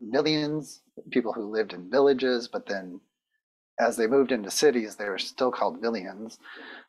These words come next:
Um, <clears throat> uh, so, uh,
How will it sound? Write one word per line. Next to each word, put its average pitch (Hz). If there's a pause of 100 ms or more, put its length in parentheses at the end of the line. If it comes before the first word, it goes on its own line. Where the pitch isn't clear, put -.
(120)
Um, 117
<clears throat> - (1000)
uh, 101
so, 120 (560)
uh, 98